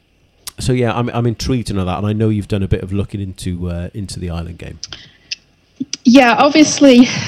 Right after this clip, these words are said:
Speaker 2: um, they are playing Slovakia in, um, the Euros playoff game, uh,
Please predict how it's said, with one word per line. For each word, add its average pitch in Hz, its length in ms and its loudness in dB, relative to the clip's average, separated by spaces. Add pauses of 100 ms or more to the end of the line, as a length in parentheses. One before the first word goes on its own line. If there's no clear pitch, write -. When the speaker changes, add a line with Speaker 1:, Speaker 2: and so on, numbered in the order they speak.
(140)
Speaker 2:
um, 220 320 2
they 233 540 0
are 233 80 -4
playing 214 420 -4
Slovakia 185 800 -4 (460)
in, 170 520 -6 (100)
um, 156 400 -8
the 175 180 -6
Euros 165 540 -2 (120)
playoff 160 520 -4 (120)
game, 147 480 -6 (480)
uh, - 380 -16